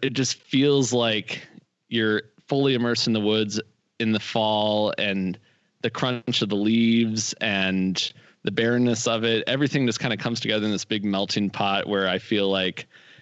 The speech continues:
it just exemplifies the spookiness of the season.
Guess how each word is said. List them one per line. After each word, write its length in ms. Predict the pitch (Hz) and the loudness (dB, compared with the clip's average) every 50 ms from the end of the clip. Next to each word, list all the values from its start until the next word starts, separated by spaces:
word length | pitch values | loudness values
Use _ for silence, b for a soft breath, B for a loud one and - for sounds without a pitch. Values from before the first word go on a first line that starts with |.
| b b | b b
it 100 | - 107 | -6 -4
just 220 | 101 113 107 - | -2 -2 0 0
exemplifies 920 | 107 92 - 113 107 101 - 107 95 - 107 95 98 98 95 98 92 - - | -2 -2 -2 -2 -2 0 -2 -2 -2 -2 -2 -2 0 0 0 -2 -2 -4 -4
the 580 | 101 101 98 95 92 92 92 90 90 90 87 - _ _ _ _ - | -4 -2 0 0 0 0 0 0 -2 -2 -4 -6 _ _ _ _ -8
spookiness 640 | - - - - 135 120 - 123 113 110 101 - - | -8 -6 -2 0 0 0 0 0 0 0 0 -2 -4
of 80 | 98 92 | -4 -4
the 80 | 92 | -4
season. 680 | - - - 117 110 110 101 113 107 107 101 104 107 | -4 -2 0 0 2 2 0 0 0 0 0 0 0